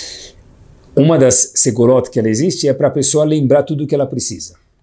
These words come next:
Não é essa que eu me refiro, mas também é uma segulá.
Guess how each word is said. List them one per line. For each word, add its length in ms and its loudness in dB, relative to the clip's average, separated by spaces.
Não 160 0
é 40 2
essa 180 0
que 80 -6
eu 60 0
me 80 0
refiro, 380 0
mas 180 -4
também 200 0
é 40 2
uma 120 -2
segulá. 440 -8